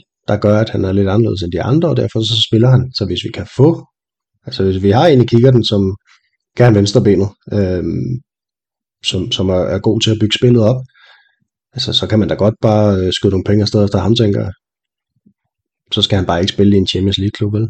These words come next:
Altså, fordi det bliver svært lige nu at, at hente for dem i januar,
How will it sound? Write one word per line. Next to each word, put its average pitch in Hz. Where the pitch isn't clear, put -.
Altså, -
fordi 95
det 101
bliver 104
svært 104
lige 107
nu 98
at, 95
at 95
hente 98
for 104
dem 98
i 95
januar, 104